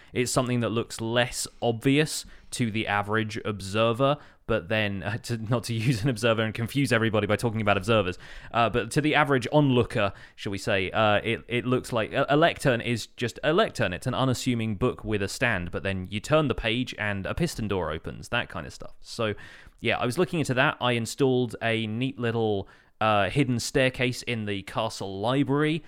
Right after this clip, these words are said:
that now, if you flick a book from where it says "open" to where it says "sesame," it opens up the piston door, uh, which is kind of fun. I created,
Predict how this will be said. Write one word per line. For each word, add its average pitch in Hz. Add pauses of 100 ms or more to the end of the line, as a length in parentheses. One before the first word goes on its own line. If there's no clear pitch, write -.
(180)
that 113
now, 110
if 104
you 104
flick 110
a 104
book 113
from 113
where 101
it 98
says -
"open" 139
to 123
where 107
it -
says 110
"sesame," 120
it - (100)
opens 113
up 104
the 101
piston 131
door, 143 (500)
uh, 104
which 98
is 101
kind 95
of 87
fun. 113 (260)
I 107 (120)
created, 147